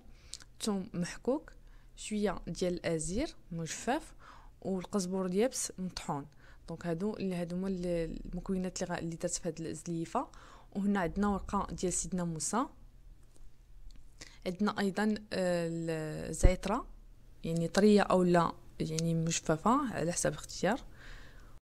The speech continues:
الغوتي ديالي كما قلت أنه محشو بال-،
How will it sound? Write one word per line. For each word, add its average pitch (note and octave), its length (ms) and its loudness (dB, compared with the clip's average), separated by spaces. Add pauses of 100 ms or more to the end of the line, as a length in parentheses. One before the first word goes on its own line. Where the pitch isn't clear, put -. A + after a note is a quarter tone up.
(640)
الغوتي F#3 420 2
ديالي F#3 380 6
كما G#3+ 260 6
قلت G3+ 220 2
أنه G3 300 8
محشو F#3+ 380 4
بال-، E3+ 480 4